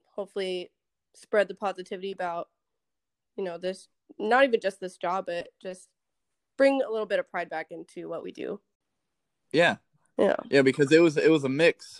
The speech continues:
Speaker 2: when we were in Korea together. It was a mix. You'd have some of the cops that did not want to be there. Like, every time I talked to them about their job, they're like, "Man, I hate this." <laughs> They,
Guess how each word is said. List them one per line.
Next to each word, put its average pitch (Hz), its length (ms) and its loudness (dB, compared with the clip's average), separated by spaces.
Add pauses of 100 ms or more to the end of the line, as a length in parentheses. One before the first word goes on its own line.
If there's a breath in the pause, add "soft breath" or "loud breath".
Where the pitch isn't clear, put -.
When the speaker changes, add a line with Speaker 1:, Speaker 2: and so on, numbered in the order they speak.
Speaker 2:
when 120 200 -6
we 131 160 0
were 127 120 4
in 117 120 -4
Korea 123 300 0
together. 95 400 -2
It 101 40 0
was 104 140 -6
a 101 40 -6
mix. 107 380 -4
You'd 104 120 -2
have 107 240 -2 (200)
some 117 200 -4
of 107 40 -2
the 104 80 0
cops - 360 0
that 98 220 2 (260)
did 147 240 6
not 139 400 6
want 139 240 2
to 120 80 -18
be 135 160 0
there. 131 300 2
Like, 117 140 0
every 127 180 0
time 127 180 -6
I 120 100 0
talked 120 240 -10
to 123 60 -4
them 117 100 -2
about 110 180 -2
their 104 120 -6
job, 110 440 -4
they're 98 120 -10
like, - 180 -18
"Man, 107 260 -6
I 95 120 -8
hate 110 340 -4
this." 104 500 -4
<laughs> - 40 -2
They, 190 840 6